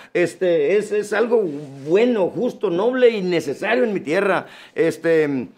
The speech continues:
eh, si acaso no me da la segunda oportunidad de vida, de perdido, deme un codazo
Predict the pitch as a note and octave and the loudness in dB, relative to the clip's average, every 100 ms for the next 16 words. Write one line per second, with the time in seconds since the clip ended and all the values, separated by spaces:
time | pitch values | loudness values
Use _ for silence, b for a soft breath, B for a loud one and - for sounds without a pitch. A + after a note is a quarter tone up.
0 | b - - - - - F3+ - A#3 C4 | b -12 -10 -10 -14 -4 -2 -2 -2 -2
1 | A3+ A#3 C#4 B3+ C4 A3+ F#3+ G#3 A#3+ A3+ | 0 2 4 4 4 2 0 0 0 0
2 | F3+ F3 F3 G3 G3 D#4 C#4+ - b b | -4 -4 -2 0 0 0 0 -4 b b
3 | - D3+ - F3 A#3+ B3 - - - C4 | 0 0 2 -2 0 -2 -4 -8 -2 0
4 | C#4+ C#4+ C#4 B3 G#3+ D#3+ - - F2+ | 0 0 0 0 2 2 0 -4 -10